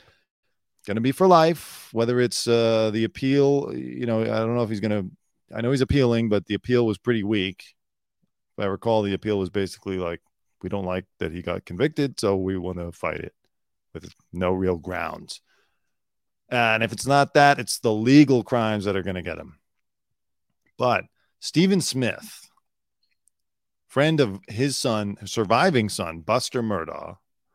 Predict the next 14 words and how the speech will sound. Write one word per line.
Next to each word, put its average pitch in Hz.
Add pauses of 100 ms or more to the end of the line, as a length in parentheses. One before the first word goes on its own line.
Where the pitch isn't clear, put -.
(480)
the -
son 123
that 110
was 95
not 110
murdered 73 (280)
by 78 (140)
Alex, 101 (760)
uh, - (240)
was 98
a 92
gay 113
man 98 (440)
who 110